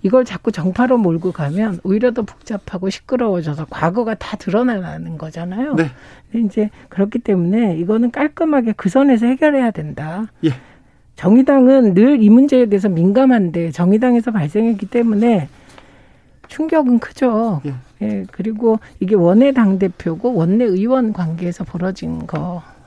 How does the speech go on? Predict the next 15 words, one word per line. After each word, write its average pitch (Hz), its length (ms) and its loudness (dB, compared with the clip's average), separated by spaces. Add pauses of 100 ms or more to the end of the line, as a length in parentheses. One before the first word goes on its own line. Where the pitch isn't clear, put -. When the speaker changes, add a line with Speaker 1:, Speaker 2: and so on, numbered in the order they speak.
Speaker 2:
그러니까요. 175 560 -2 (120)
네. 160 260 -4
Speaker 1:
예, 160 60 -8
이것도 202 340 -6
뭐 180 240 -4 (240)
위계에 233 680 2
의한 208 380 4
것인지 190 380 -4
저는 240 340 6
판단이 254 460 4
잘 190 180 -2
안 151 180 2
되긴 190 300 2
합니다. 220 640 0
Speaker 2:
예. 160 160 0